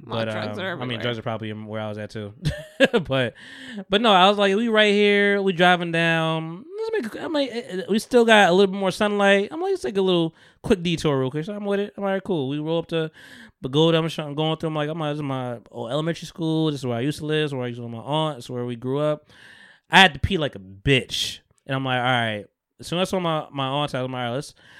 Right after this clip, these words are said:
Speaker 2: there's a park over here." I remember, 'cause I was only there for thirteen. I'm thirty-five years old. I was only there for thirteen years.
Speaker 1: Mm-hmm.
Speaker 2: But I remember that shit like, n-,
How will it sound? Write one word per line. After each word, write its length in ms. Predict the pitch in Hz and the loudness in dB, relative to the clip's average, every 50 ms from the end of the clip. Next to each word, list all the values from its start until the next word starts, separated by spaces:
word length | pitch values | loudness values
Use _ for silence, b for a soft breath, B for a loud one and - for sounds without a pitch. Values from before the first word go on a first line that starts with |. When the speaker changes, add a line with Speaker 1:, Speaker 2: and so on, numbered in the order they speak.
| b b | b b
Speaker 2:
there's 120 | b 139 127 | b -4 -4
a 60 | 127 | -2
park 260 | - 170 170 165 160 | 2 2 2 2 0
over 140 | 147 135 131 | -2 -4 -2
here." 560 | 131 131 131 127 120 117 117 113 110 113 - - | 0 0 0 0 0 -2 -4 -4 -6 -8 -8 -4
I 120 | 120 135 | 0 0
remember, 420 | 147 160 165 165 156 156 143 - | 0 0 0 -2 -4 -4 -6 -6
'cause 320 | - - 185 185 170 156 143 - b b b b b _ _ _ _ _ - | -2 0 0 0 0 -2 -12 -20 b b b b b _ _ _ _ _ 2
I 60 | 254 | 4
was 100 | 349 466 | 6 6
only 120 | 466 427 359 | 6 6 4
there 120 | 349 330 | 4 2
for 80 | 247 180 | 2 2
thirteen. 340 | - 214 214 - - 226 214 | 4 4 4 4 0 -4 -2
I'm 80 | 285 | 2
thirty-five 380 | - 339 277 247 - 220 202 190 | 4 4 4 4 4 4 4 4
years 120 | 185 185 | 4 4
old. 80 | 170 156 | 4 6
I 40 | 170 | 4
was 100 | 240 277 | 4 4
only 160 | 277 277 262 | 4 4 2
there 40 | 233 | 0
for 60 | 196 | 0
thirteen 420 | 165 202 196 - - 190 170 170 165 | 0 0 0 0 -2 -4 -2 0 0
years. 360 | 165 147 135 127 120 113 - | 2 2 2 0 -2 -2 -6
Speaker 1:
Mm-hmm. 440 | 294 294 285 285 285 277 277 277 294 | -6 -8 -6 -8 -8 -8 -8 -4 4
Speaker 2:
But 140 | 131 165 175 | 6 8 8
I 80 | 180 | 8
remember 260 | 185 185 202 208 202 190 | 8 6 4 2 4 6
that 160 | 190 185 170 | 6 6 4
shit 280 | - - 185 170 160 | 4 2 2 2 2
like, 380 | 156 156 151 147 139 135 131 - 135 | 2 4 4 4 4 2 0 -4 -8
n-, 160 | 135 139 | -8 -8